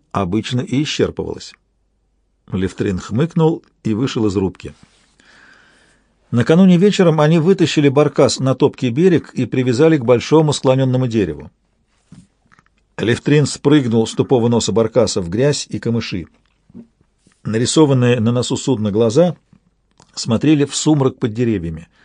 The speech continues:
Десять дней назад из-за ливней и ветра река вышла из берегов. За последние двое суток вода спала — но прибрежная растительность еще не оправилась от наводнения.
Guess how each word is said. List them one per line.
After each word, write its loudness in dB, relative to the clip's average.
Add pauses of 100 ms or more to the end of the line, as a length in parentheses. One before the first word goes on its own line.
(1200)
Десять 2
дней 4
назад 2
из-за 0
ливней 0
и -2
ветра 0
река 0
вышла -2
из 0
берегов. -4 (1160)
За -4
последние 2
двое 2
суток -4
вода 2
спала — -2 (680)
но -6
прибрежная 2
растительность -2
еще -4
не 2
оправилась 0
от -10
наводнения. -6